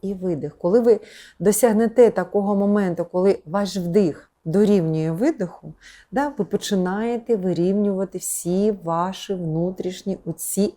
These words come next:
енергії. Хвилювання, турбування, е, страхи і таке інше. Да?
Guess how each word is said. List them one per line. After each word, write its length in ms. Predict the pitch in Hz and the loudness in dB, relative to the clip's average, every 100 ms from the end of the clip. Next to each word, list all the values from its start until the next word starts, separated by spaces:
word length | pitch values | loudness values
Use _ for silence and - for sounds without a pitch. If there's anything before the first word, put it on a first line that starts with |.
| - | -8
енергії. 760 | 175 175 180 165 147 143 139 143 _ _ - - - | -6 -4 -4 -4 -6 -8 -10 -16 _ _ -20 -20 -20
Хвилювання, 1000 | - 165 170 180 151 160 160 175 175 175 | -4 0 2 2 2 0 0 0 -2 -4
турбування, 1400 | 175 180 160 170 160 165 160 175 180 180 175 175 175 165 - 165 | -4 -6 -4 -4 -2 -2 0 0 -2 -2 -4 -4 -4 -6 -6 -6
е, 40 | 170 | -6
страхи 640 | - - 175 - 202 - - | -6 -4 -4 -4 -4 -4 -4
і 100 | 262 | -8
таке 260 | 165 - | -8 -12
інше. 480 | - - 139 135 - | -14 -12 -12 -12 -14
Да? 180 | - 247 | -12 -12